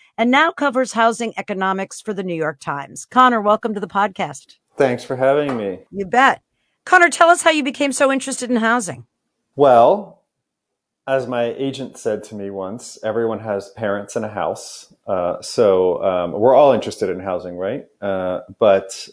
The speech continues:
Speaker 2: um, I started covering housing for the Wall Street Journal, uh, many years ago. And I guess at first I sort of saw it as a, just a piece of the economy. And then during the Great Recession,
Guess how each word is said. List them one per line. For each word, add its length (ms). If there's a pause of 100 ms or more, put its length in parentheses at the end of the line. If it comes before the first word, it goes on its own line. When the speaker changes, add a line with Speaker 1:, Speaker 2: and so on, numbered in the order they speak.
Speaker 2:
um, 540 (580)
I 100
started 360
covering 340
housing 420
for 140
the 100
Wall 220
Street 300
Journal, 680
uh, 300
many 200
years 220
ago. 560
And 680 (280)
I 80
guess 160
at 120
first 380
I 60
sort 240
of 80
saw 300
it 120
as 220
a, 240
just 240
a 20
piece 380
of 80
the 80
economy. 520
And 160
then 140
during 220
the 80
Great 240
Recession, 640